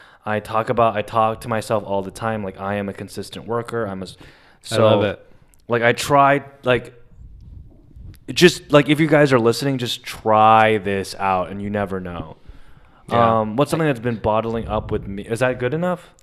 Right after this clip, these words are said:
Speaker 2: Yeah,
Speaker 1: for
Speaker 2: I
Speaker 1: you?
Speaker 2: feel like I, the whole, your whole thing is, like, be, it's kinda like, uh,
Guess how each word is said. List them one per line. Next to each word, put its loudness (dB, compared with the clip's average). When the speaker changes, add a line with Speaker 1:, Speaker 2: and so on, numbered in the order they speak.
Speaker 2:
Yeah, 6
Speaker 1:
for 8
Speaker 2:
I 6
Speaker 1:
you? 4
Speaker 2:
feel 8
like 4
I, 2
the 4
whole, 4
your 2
whole 4
thing 2
is, -2
like, -2
be, -4
it's -4
kinda 4
like, 2
uh, -2